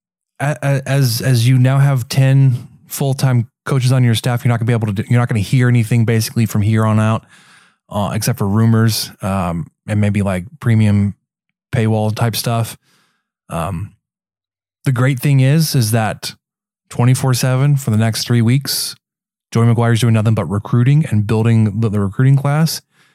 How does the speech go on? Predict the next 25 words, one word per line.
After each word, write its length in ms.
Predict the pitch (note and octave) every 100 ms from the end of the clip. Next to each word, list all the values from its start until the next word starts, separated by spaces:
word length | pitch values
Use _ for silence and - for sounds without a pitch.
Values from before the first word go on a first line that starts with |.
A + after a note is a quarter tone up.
| _ -
and 160 | G#2
finding 380 | G2 A#2 C3 B2+
out 180 | A#2+ A2+
who 160 | G2+ A#2+
his 160 | A#2+ A2
staff 260 | G#2+ G#2
is 100 | G2
gonna 200 | F2+ D#2+
be. 240 | D#2 E2+ - _ _ _ _ _ _ -
I, 160 | A#2 A#2+ A#2+
I, 60 | -
I 80 | A#2+
think 180 | C3
you 80 | A#2
can 160 | A#2 A#2
make 180 | A#2 -
some, 600 | - A#2 A2 G#2 F#2+ - _ _ _ _ _
some 460 | - - A2 G2+ - -
assumptions, 600 | A2 - C3+ C3+ D#3 B2
or 160 | G2+ - _
you 120 | A#2
can 120 | A2+
in-, 200 | G2 A2+ -
in-, 200 | A#2+ - _ _ -
interpret 540 | A#2 B2+ B2+ C3+ A#2